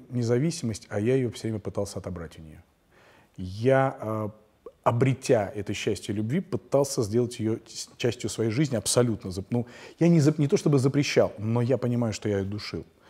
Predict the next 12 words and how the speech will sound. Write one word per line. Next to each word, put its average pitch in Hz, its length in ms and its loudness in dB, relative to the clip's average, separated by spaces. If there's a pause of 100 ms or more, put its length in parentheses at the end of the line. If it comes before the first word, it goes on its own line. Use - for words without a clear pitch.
(360)
А, 98 220 -6
потом 135 460 4
я 95 80 -2
все - 140 -6
это 90 120 -8
понял. 85 380 -12 (160)
А 101 380 -2
она 143 260 -2
как - 240 -2
раз - 380 0
не 117 160 0
могла 107 440 -2